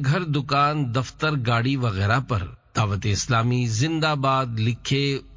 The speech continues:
اس کو دنیا و آخرت میں سلامت رکھ اور اس کی ماں باپ سمیت بے حساب مغفرت فرما۔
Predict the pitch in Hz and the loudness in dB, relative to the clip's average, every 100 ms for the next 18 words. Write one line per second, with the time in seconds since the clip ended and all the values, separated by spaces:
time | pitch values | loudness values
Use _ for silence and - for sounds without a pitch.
0 | - 208 - 180 165 139 170 175 165 131 | -6 -6 -4 -4 -2 0 0 0 0 0
1 | 143 - 156 156 151 143 143 135 - 117 | 0 0 -2 -2 -2 0 0 -2 -2 0
2 | 101 101 110 127 127 92 - 151 190 214 | 0 0 0 0 -2 -4 -2 0 0 -4
3 | 208 190 180 160 180 170 147 165 156 165 | -2 0 2 2 0 0 -2 0 0 0
4 | 175 139 143 135 131 - 135 143 143 120 | -2 -2 0 0 0 0 2 2 0 0
5 | 110 113 - - 120 143 - 120 113 104 | 0 0 -2 -2 -2 -2 -2 0 2 2